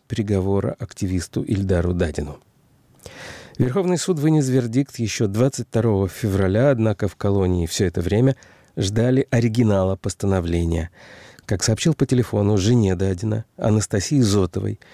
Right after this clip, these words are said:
начальник колонии Иван Ламтюгин, процедура освобождения началась. После получения документов Дадин должен выйти на свободу в течение двух часов.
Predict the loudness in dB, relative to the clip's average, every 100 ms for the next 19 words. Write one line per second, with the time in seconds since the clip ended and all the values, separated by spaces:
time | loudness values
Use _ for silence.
0 | -20 _ 0 2 2 2 0 0 2 4
1 | 2 0 -4 -4 -2 2 2 0 0 0
2 | 2 0 -2 -4 0 -2 -4 _ _ _
3 | _ _ -2 -2 0 2 4 4 2 0
4 | 0 0 2 2 0 -2 -2 0 2 0
5 | -2 -14 _ -6 -4 -4 -2 0 0 0
6 | 0 -2 0 2 2 0 -4 -8 -4 -2
7 | 0 0 2 0 0 0 0 -2 -2 -2
8 | -4 -6 -2 0 0 _ _ -20 -20 -20
9 | _ -2 0 2 4 4 4 2 0 -4
10 | -2 0 0 -2 -2 -2 0 0 -2 -4
11 | -16